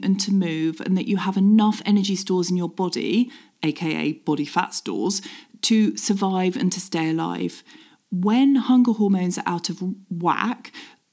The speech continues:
there might still be lots of leptin in your body, but it may not be recognised. It's as if the brain doesn't register the signals that leptin is trying to send.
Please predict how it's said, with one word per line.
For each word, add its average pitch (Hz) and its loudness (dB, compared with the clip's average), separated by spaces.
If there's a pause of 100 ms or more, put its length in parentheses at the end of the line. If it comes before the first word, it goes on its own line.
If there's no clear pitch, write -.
there 175 0
might 262 6
still 277 0
be 247 6
lots 233 0
of 226 0
leptin 214 0
in 185 2
your 180 0
body, 180 -2 (160)
but 214 0
it 185 -6
may 202 6
not 208 2
be 190 0
recognised. 160 -4 (500)
It's 214 0
as 220 2
if 247 0
the - -2
brain 208 4
doesn't 214 -2
register 214 0
the 185 -4
signals 160 -2
that - -8
leptin 202 0
is 180 -4
trying 175 -4
to - -10
send. - -4